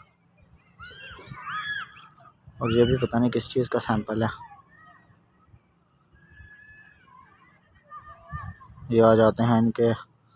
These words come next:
بھگوان۔ استغفر اللہ۔ یہ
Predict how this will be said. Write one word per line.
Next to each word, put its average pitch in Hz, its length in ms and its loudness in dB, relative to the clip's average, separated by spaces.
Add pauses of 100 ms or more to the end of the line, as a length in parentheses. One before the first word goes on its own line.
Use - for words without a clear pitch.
(500)
بھگوان۔ 104 640 2 (1900)
استغفر - 500 -8
اللہ۔ 95 340 -6 (4000)
یہ 120 120 0